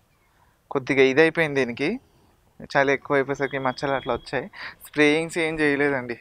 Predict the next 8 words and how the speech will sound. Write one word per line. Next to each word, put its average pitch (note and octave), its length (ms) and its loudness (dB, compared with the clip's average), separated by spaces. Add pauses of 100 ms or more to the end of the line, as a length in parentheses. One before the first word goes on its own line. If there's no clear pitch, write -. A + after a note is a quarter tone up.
(100)
దీనికి C3 200 -8
కొంచెం B2 240 0
ఫర్టిలైజింగ్ C#3+ 540 0
అది B2+ 160 -8
చేయాలి. B2+ 340 0 (520)
పూలు C#3 260 0
అయితే B2+ 200 -2
వస్తున్నాయి. - 360 -10